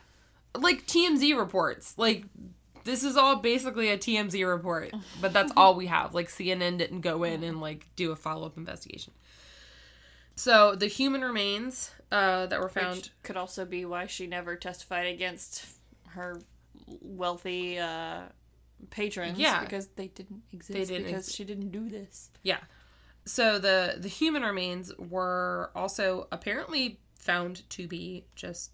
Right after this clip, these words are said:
Speaker 1: animal remains that were used for cooking. And apparently this was, like, revealed at the time, like, by a doctor who's doing the investigating.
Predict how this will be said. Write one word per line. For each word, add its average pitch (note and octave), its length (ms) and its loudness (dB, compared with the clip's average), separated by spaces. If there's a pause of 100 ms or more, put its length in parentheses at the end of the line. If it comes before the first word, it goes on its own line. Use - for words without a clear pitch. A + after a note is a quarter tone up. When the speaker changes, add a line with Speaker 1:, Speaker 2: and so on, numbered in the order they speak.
(120)
Speaker 1:
animal F3 380 -6
remains F2 480 -14
that - 140 -16
were D#3+ 100 -12
used - 260 -14
for E3 200 -14
cooking. F3+ 520 -12 (880)
And F#3+ 140 2
apparently C#4 440 0
this G3+ 320 -2
was, G3 420 -6 (240)
like, F#3+ 200 0
revealed G3+ 580 -2
at - 200 2
the - 100 -6
time, F#3 520 -6 (100)
like, F3+ 180 -4 (100)
by E3 300 -6
a F#3 100 -4
doctor E3+ 400 -10
who's F#3 200 -10
doing F#3 180 -10
the F3 100 -8
investigating. G#3+ 640 -8